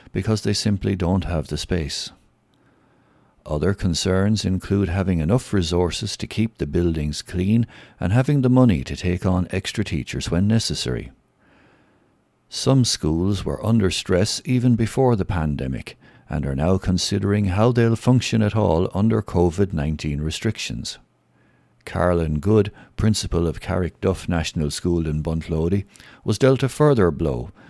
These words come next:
when the department granted the school an extension and a porta cabin to accommodate a classroom before the extension was built.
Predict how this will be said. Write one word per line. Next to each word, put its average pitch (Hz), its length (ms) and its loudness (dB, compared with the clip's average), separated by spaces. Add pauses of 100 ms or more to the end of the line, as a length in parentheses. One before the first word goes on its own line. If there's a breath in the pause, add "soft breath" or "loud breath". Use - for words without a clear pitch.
(160 loud breath)
when 101 160 2
the 110 100 4
department 107 560 2
granted 98 400 2
the 78 100 -2
school 98 380 2
an 78 100 2
extension 95 680 0 (280 loud breath)
and 107 200 4
a - 20 2
porta 127 400 2
cabin 110 380 0
to 95 180 2
accommodate 98 580 2
a 76 60 -4
classroom 87 640 0
before 92 380 0
the 90 120 0
extension 67 640 -2
was 76 160 -4
built. 104 380 0